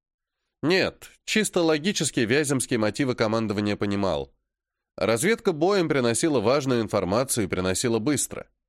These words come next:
Проще оценить эффективность вооружения и техники, выявить сильные и слабые стороны,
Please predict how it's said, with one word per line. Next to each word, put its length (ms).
Проще 380
оценить 400
эффективность 640
вооружения 720
и 40
техники, 540
выявить 520
сильные 440
и 20
слабые 420
стороны, 580